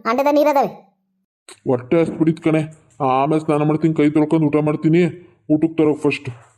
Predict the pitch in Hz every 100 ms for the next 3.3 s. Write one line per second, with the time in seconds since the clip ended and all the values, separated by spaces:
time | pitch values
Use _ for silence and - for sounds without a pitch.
0 | _ _ _ _ _ - 170 185 220 269
1 | 285 262 240 311 214 208 226 - - _
2 | 202 196 214 214 214 220 226 180 202 190
3 | 190 196 175